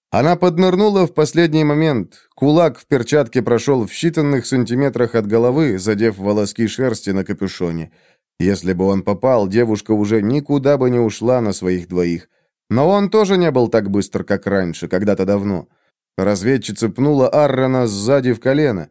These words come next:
Силы удара не хватило, и тот лишь чуть сместился, махнув в ее сторону обратной стороной ладони.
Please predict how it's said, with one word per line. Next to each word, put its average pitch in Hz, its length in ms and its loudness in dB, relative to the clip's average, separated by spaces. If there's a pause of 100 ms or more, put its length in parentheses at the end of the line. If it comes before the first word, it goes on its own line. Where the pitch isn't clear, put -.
(280)
Силы 92 320 -2
удара 92 320 0
не 90 140 -2
хватило, 104 420 -2
и 98 140 0
тот 107 200 0
лишь 101 200 -2
чуть 113 260 -4
сместился, 107 880 -2
махнув 92 480 -4
в 90 100 -10
ее 92 220 0
сторону 107 460 0
обратной 95 440 -2
стороной 95 460 -2
ладони. 92 580 -4